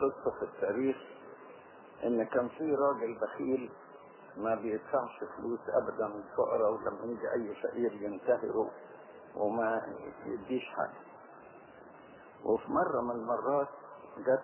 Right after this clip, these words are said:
له امرأة أرملة مسكينة وطلبت منه حاجة لأنها مش لاقية تاكل، فانتهرها وزعق لها فألحت،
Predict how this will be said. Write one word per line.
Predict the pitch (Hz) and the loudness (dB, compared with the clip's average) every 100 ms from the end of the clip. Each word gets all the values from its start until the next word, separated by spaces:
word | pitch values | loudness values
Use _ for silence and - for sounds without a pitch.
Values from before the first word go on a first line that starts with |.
| - | 0
له | - 110 | -6 -6
امرأة | 107 127 - 110 - 113 | 2 2 4 4 4 2
أرملة | 107 120 117 101 | 0 0 2 0
مسكينة | 101 - - 120 110 110 - - - - - - - - - - | 0 -8 -6 -2 0 -2 -4 -18 -18 -18 -20 -20 -20 -20 -10 -4
وطلبت | 104 - 135 131 110 107 - | -2 4 4 4 0 -4 -4
منه | 123 117 113 110 110 - - - - - - - - - - - - - - | -2 0 0 0 -2 -6 -16 -18 -18 -18 -20 -20 -20 -20 -20 -20 -20 -18 -2
حاجة | 110 117 104 | 4 4 4
لأنها | 101 - 107 113 120 | 0 0 -2 -2 -4
مش | 98 - | -4 2
لاقية | 120 - 110 | 2 2 0
تاكل، | - 120 - - - - - - - - - - - - - - - - - | 4 2 2 -2 -2 -8 -16 -16 -16 -16 -18 -18 -20 -20 -20 -18 -18 -18 0
فانتهرها | - - 117 - 113 131 113 110 | 2 4 2 2 4 4 4 0
وزعق | 104 107 98 101 104 107 | 0 2 2 2 0 2
لها | 123 - - - | 2 2 0 0
فألحت، | - 110 123 - - | 2 2 2 0 -4